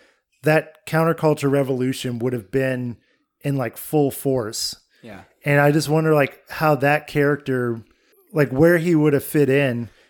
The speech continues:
Speaker 1: 'Cause he definitely seems like the type that would have been a hippie. Or,
Speaker 2: Well, we've
Speaker 1: you
Speaker 2: seen
Speaker 1: know.
Speaker 2: him play that character in The, the Mother
Speaker 1: Yeah.
Speaker 2: and the Whore.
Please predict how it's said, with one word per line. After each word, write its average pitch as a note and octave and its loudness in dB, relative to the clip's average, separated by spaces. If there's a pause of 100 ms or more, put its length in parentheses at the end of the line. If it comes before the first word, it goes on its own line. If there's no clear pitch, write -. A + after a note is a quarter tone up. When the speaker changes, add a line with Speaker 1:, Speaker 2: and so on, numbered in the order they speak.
Speaker 1:
'Cause D#3+ 0
he E3+ 0
definitely G3+ 2
seems F3 -4
like C#3+ 0
the D3+ -4
type C#3+ 0
that C3+ 0
would C#3 2
have A2 -4
been C3+ -4 (540)
a C#3 -4
hippie. C#3 0 (340)
Or, C#3+ -2
Speaker 2:
Well, C#3+ 2
we've D#3 2
Speaker 1:
you D3 2
Speaker 2:
seen F#3 4
Speaker 1:
know. G3+ 2
Speaker 2:
him F#3+ 0
play F3+ 2
that G3+ 2
character F3+ -2
in D3+ -4
The, D3 -4
the C#3+ -10
Mother D3 2
Speaker 1:
Yeah. E3+ 6
Speaker 2:
and A2+ -2
the D3+ -2
Whore. B2 -4